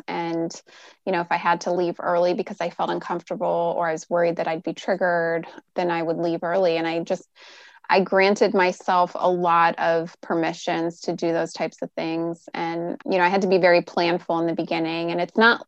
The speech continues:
like that as much anymore, but you do what you have to do to protect your sobriety because it is a gift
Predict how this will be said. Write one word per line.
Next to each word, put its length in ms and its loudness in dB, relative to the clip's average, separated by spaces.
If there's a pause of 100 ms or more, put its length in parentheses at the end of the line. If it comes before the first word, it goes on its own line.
(100)
like 240 4
that 140 4
as 140 4
much 220 0
anymore, 600 0 (420)
but 120 2
you 100 2
do 220 6
what 200 6
you 100 0
have 300 0
to 120 2
do 500 4
to 140 -14
protect 400 -4
your 80 -2
sobriety 680 0
because 280 -6
it 80 2
is 160 4
a 40 2
gift 540 -2